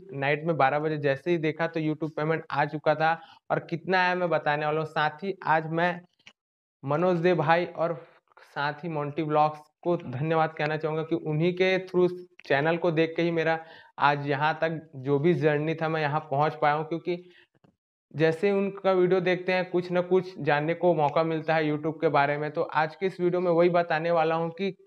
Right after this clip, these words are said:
कैसे मेरा जर्नी स्टार्ट हुआ था और यहाँ तक कैसे यहाँ तक पहुँचा हूँ मैं। तो स्टार्ट करते हैं। सबसे पहले मैं बताना चाहूँगा कि वो एक हज़ार सब्सक्राइबर और चार हज़ार घंटा वॉच टाइम कैसे कंप्लीट हुआ था। तो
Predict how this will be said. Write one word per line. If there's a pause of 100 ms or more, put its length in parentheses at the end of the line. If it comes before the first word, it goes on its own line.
कैसे
मेरा
जर्नी
स्टार्ट
हुआ
था (400)
और
यहाँ
तक
कैसे
यहाँ
तक
पहुँचा
हूँ
मैं। (420)
तो
स्टार्ट
करते
हैं।
सबसे
पहले
मैं
बताना
चाहूँगा
कि (180)
वो
एक
हज़ार
सब्सक्राइबर
और
चार
हज़ार (320)
घंटा
वॉच
टाइम (320)
कैसे
कंप्लीट
हुआ
था। (720)
तो